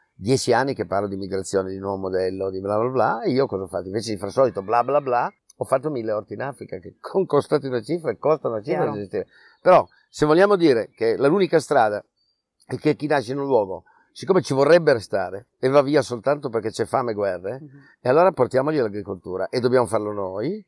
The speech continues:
Speaker 1: italiani, che l'abbiamo inventata. Varrone, Catone Censore, Columella,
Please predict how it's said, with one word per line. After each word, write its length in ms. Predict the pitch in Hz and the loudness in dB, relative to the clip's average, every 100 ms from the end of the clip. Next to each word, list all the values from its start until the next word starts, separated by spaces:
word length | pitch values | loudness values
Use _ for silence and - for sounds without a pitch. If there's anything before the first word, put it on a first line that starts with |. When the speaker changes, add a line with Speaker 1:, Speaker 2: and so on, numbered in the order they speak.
| _ | _
Speaker 1:
italiani, 580 | - 113 104 92 98 160 | -4 -2 -2 -4 -4 -4
che 80 | 185 | -2
l'abbiamo 240 | 107 98 | -2 -4
inventata. 640 | 95 92 113 92 - 87 _ _ _ _ _ _ _ _ _ _ _ _ _ | -6 -8 -4 -4 -6 -12 _ _ _ _ _ _ _ _ _ _ _ _ _
Varrone, 480 | 92 104 127 123 117 | -2 2 2 0 -4
Catone 320 | 87 90 95 | -8 -8 -8
Censore, 640 | 85 92 - 113 113 104 | -8 -8 -2 0 2 -2
Columella, 720 | - 98 95 107 107 101 98 | -6 -10 -6 -4 -4 -4 -8